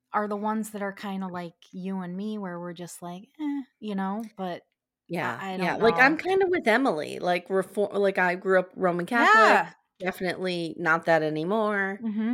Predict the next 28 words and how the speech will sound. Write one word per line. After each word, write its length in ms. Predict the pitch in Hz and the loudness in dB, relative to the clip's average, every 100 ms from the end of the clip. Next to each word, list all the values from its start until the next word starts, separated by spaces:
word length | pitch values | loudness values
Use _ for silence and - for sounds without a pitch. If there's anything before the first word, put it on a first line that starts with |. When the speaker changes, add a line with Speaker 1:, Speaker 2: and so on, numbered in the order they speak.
| 262 208 | -4 -4
Speaker 1:
mm-hmm. 240 | 208 254 175 | -2 -2 0
Speaker 2:
and 480 | 165 160 156 151 - - _ - | 0 -2 -4 -6 -10 -16 _ -10
I 100 | 208 | -4
don't 160 | 220 | -2
know, 100 | 240 | -2
Speaker 1:
Y-, 60 | 254 - | -4 -4
I 120 | 240 | -2
Speaker 2:
I 20 | 277 | 0
Speaker 1:
have 160 | 320 | 0
a 40 | 226 | -2
Speaker 2:
don't 60 | |
know. 40 | 180 | -2
Speaker 1:
very 300 | 220 220 196 | -2 -2 -6
strange 380 | - 170 143 147 | -8 -10 -10 -8
relationship 640 | 151 143 - 147 147 143 | -10 -10 -12 -12 -14 -14
with 140 | 147 | -16
church 400 | - - - - | -14 -14 -16 -16
Speaker 2:
Yeah. 80 | - | -14
Speaker 1:
because 680 | 165 196 175 160 160 - - _ _ _ _ - | -14 -10 -8 -6 -8 -8 -12 _ _ _ _ -6
I 160 | 180 | -6
grew 220 | 190 202 | -6 -8
up 120 | 208 202 | -8 -10
Catholic 460 | 202 170 - 165 | -12 -10 -12 -14
as 160 | 165 - | -12 -10
well, 460 | 139 127 185 226 _ _ _ _ _ | -10 -8 -8 -10 _ _ _ _ _
and 600 | 180 180 170 170 165 156 - _ - | -10 -8 -6 -8 -8 -12 -16 _ -10
not 320 | 202 233 254 240 | -6 -4 -6 -6
really, 420 | 240 233 220 | -6 -4 -6